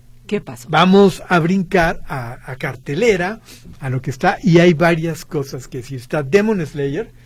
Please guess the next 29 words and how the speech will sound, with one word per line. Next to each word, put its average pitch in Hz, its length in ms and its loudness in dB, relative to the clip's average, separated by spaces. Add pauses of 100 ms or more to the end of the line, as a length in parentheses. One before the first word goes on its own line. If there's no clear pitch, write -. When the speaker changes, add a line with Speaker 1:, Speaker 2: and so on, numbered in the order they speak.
(400)
Speaker 2:
que 151 140 -2
es 151 180 -8
una 160 320 0
película, 143 800 -4 (640)
este, 120 760 -10
de 120 80 -4
animación, 160 720 -2 (420)
eh, 131 300 -8 (200)
que 151 140 -6
tiene 170 280 0
que 165 140 -8
ver 156 260 -4 (460)
con 185 440 4
manga, 147 580 -2
que 139 160 -10
tiene 147 300 -6
que 135 120 -6
ver 127 220 -4
con 175 320 0
anime, 139 500 -2
que 135 100 -12
tiene, 175 360 -6
ya 185 120 -2
ven 190 200 -4
todo 202 200 2
lo 185 140 2
que 165 100 -4
hacen, 160 340 -4
Speaker 1:
Ujú. 170 120 -6